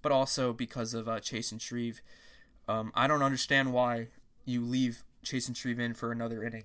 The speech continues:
when we have a very well-rested pen. We had a very well-rested pen you can put in another pitcher, but instead you wanna go Chasen Shreve for a second inning. I don't know. Just, like, when you see, I just,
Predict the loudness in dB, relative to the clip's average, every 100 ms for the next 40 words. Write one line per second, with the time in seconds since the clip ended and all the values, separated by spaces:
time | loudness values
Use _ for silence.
0 | -8 -4 -4 -2 -2 -2 0 0 0 -2
1 | -2 -4 -6 -10 -4 -4 -4 -10 -18 -20
2 | -20 -20 _ -20 _ -2 0 2 4 4
3 | 4 4 4 0 -2 -4 -2 0 -2 -10
4 | -20 -20 _ -20 -20 -20 -20 -20 -10 -8
5 | -6 -6 -4 -4 -2 -2 -2 -4 -6 -8
6 | -6 -8 -14 -20 -20 -20 -20 -4 -2 0
7 | 0 0 2 2 0 -2 -2 -4 -4 -6
8 | -6 -4 -4 -2 -4 -4 -4 -6 -6 -4
9 | -4 -6 -8 -10 -14 -4 -2 0 -2 -2
10 | -14 -20 -20 -10 -4 -2 6 6 6 0
11 | -4 -4 -2 0 0